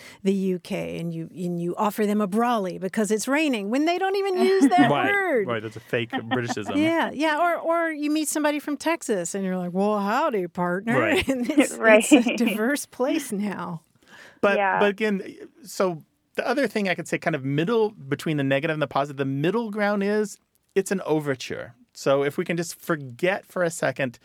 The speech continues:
Speaker 2: what they said and how they said it and acknowledge that they're trying to engage us in conversation, sometimes it can take a sting out of it. All they're looking for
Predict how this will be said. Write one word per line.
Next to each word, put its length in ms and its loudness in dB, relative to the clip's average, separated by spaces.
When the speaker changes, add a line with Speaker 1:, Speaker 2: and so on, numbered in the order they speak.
Speaker 2:
what 400 2
they 140 -2
said 280 -2
and 100 -6
how 160 0
they 140 -4
said 260 0
it 160 -4
and 100 0
acknowledge 720 -2
that 80 -8
they're 120 0
trying 280 -2
to 40 0
engage 540 -2
us 140 -2
in 100 -2
conversation, 640 -4
sometimes 340 -4
it 80 -6
can 160 -4
take 300 -4
a 80 0
sting 400 -4
out 80 0
of 60 -4
it. 40 -8
All 220 2
they're 160 -2
looking 240 -4
for 320 0